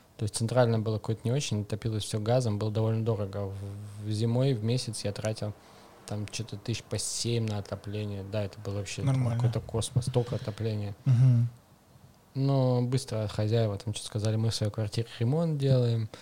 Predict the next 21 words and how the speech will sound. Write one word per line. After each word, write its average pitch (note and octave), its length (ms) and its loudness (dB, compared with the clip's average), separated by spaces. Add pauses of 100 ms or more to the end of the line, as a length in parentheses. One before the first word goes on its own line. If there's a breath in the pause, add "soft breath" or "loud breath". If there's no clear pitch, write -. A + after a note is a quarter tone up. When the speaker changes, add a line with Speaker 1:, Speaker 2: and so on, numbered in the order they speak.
(280 soft breath)
Speaker 1:
заезжаем A2 460 0
всей G#2 180 -4
семьёй A2 320 0
в G2 80 -2
твою». B2+ 560 2 (360 soft breath)
Я A2 60 4
говорю: A2+ 160 4
«Блин, B2 340 4
вы A2+ 80 2
чё, - 180 0
охренели? B2 500 2
Мы, G#2+ 140 2
типа, - 240 -6
два A2+ 180 2
месяца B2 300 4
назад A2+ 380 4
я G#2+ 80 2
заехал, A2 400 0
неужели A2+ 400 0
вы A2 160 -2
это G#2 440 -2